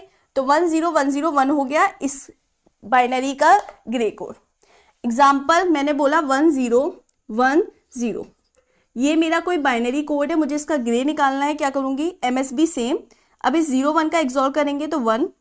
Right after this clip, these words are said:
क्योंकि ज़ीरो वन का एक्सॉर देखिए वन, जी, अ-, again वन ज़ीरो का एक्सॉर is वन, again ज़ीरो वन का एक्सॉर is वन,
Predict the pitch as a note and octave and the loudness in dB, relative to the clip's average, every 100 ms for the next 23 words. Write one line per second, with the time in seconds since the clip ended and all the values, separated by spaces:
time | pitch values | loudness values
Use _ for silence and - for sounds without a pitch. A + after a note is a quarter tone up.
0 | _ _ _ _ _ _ _ _ _ _ | _ _ _ _ _ _ _ _ _ _
1 | _ - C4 C4 E4 - _ _ A#3+ B3+ | _ -2 -2 0 -6 -6 _ _ -4 -2
2 | D4+ D#4+ D4 D#4+ C4+ C4+ C#4 C4 B3 F4 | 0 -2 -2 -2 -2 -2 -2 -4 -4 -4
3 | C5+ - - A3 B3+ G#4+ _ _ _ _ | -6 -14 -4 0 0 -2 _ _ _ _
4 | _ - A3 C4+ C4+ - C4+ C4 C4 A#3+ | _ -8 -2 -2 -2 2 2 4 0 2
5 | C#4+ F4+ A#4 _ _ _ _ G#3 B3+ D#4+ | 0 -2 -4 _ _ _ _ 2 4 4
6 | D#4+ D#4+ D#4+ E4 C#4 C#4 D4+ D#4 E4+ B3 | 4 0 0 0 0 0 2 2 -2 -4
7 | G#3+ A3 D4+ - _ _ _ _ _ _ | -2 -2 -4 -8 _ _ _ _ _ _
8 | _ B3+ B3 C#4+ G#4 D4 B3 C#4+ E4 D#4 | _ -2 0 0 2 0 -2 0 0 0
9 | E4 D#4+ B3 C#4 C#4 D4 G#4+ - _ _ | 0 -2 0 2 2 2 -4 -10 _ _
10 | _ _ _ A3 A3 A3 | _ _ _ -2 0 0